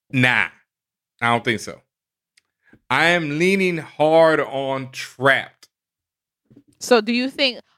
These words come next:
Speaker 2: okay, so that being said, if they're trapped, are these people figments of the imagination, or are they actual
Speaker 1: Oh,
Speaker 2: people
Speaker 1: yeah, I
Speaker 2: that
Speaker 1: didn't
Speaker 2: got
Speaker 1: have that one.
Speaker 2: trapped?
Speaker 1: That was another one. Figments of the imagination. Sorry, I, I meant to put
Speaker 2: Okay.
Speaker 1: that in there, too.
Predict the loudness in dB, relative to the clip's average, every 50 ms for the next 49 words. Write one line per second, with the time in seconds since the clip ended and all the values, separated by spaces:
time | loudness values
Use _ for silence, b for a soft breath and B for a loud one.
0 | _ 0 0 2 2 0 0 0 -2 -2 -4 0 0 0 0 0 -2 -6 -10 -10
1 | -6 0 2 4 4 2 0 -2 -4 -2 -4 -4 -6 -6 -4 0 0 0 0 -2
2 | _ -2 -2 -2 -2 -2 -6 -8 -10 -10 -10 -12 _ _ _ _ -6 -6 -6 -6
3 | -8 -10 -2 _ 0 0 0 0 -4 -4 -4 -4 -6 -6 -4 -4 -4 -2 0 0
4 | 0 0 -2 -2 0 0 0 0 0 0 0 2 2 2 0 2 0 -2 -2 0
5 | 0 2 4 4 4 4 4 4 4 4 2 4 2 2 2 2 2 2 2 2
6 | 2 2 2 2 2 2 2 2 2 2 0 -4 -10 -14 -12 0 2 2 2 2
7 | 0 -2 -2 -2 -2 0 0 2 2 0 0 -2 -4 -6 -6 -8 -8 -10 -4 0
8 | 0 2 2 2 0 0 -2 0 -2 -2 -2 -4 -4 -6 -2 0 0 -2 -2 -2
9 | -2 -2 -2 -2 -2 -4 -6 -10 -10 -10 -12 -12 -14